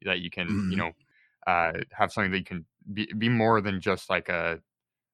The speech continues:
Speaker 1: a hobby, but something you can share with other people and appreciate and work towards, and just something, something, it, it just makes it all that more fulfilling.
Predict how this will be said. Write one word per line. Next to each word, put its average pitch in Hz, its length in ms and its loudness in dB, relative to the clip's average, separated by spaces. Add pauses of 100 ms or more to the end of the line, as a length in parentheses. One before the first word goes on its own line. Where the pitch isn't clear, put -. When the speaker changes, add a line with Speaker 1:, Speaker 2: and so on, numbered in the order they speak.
Speaker 1:
a 104 60 2
hobby, 92 360 4
but 92 140 -4
something 92 220 -2
you 87 60 -4
can 92 260 -6
share 92 320 4
with 90 140 -2
other 90 160 -2
people 90 540 -2
and 87 420 -2
appreciate 90 720 0
and 82 340 -6
work 92 260 0
towards, 95 600 -4
and 156 300 -4 (200)
just - 140 -4
something, 131 380 4
something, 127 460 2
it, 123 300 -2
it 131 80 2
just 139 200 0
makes 120 240 2
it 117 60 4
all 101 140 2
that 98 120 4
more 92 220 0
fulfilling. 87 560 -4